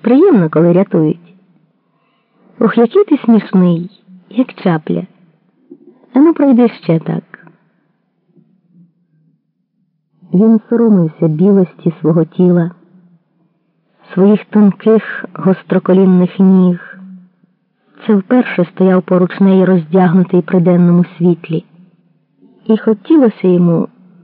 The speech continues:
добряче вилаяти її за безрозсудливість,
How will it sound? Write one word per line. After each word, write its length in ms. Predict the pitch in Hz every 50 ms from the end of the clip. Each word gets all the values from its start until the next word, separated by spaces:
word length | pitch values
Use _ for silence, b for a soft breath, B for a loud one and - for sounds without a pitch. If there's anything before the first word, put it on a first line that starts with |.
| - -
добряче 760 | 160 156 180 202 190 185 208 226 254 285 294 269 - - 247 233
вилаяти 680 | 220 190 190 233 247 226 196 185 180 175 175 - 190
її 420 | 180 175 175 170 170 185 180 165 160
за 100 | 165 175
безрозсудливість, 1500 | 165 180 170 160 170 170 170 - - - - - 214 214 170 160 156 147 147 - - - _ _ _ _ _ _